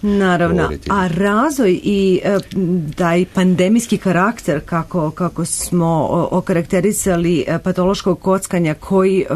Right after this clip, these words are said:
Speaker 1: poprima sve šire razmere, ne samo ovde kod nas, nego u celom svetu, je direktno vezan za,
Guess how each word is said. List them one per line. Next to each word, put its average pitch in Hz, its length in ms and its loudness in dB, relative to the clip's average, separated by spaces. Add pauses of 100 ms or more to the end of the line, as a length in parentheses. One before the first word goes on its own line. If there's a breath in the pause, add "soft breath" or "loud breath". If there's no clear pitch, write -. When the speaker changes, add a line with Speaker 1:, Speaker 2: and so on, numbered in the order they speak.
(1400 loud breath)
Speaker 1:
poprima 175 520 0
sve 185 180 0
šire 220 300 0
razmere, 214 440 2
ne 165 140 2
samo 185 280 2
ovde 180 240 2
kod 180 240 -2
nas, 226 320 2
nego 165 260 0
u 185 160 0
celom 214 320 0
svetu, 233 380 0
je 208 140 4
direktno 202 480 0
vezan 277 440 2
za, 226 320 2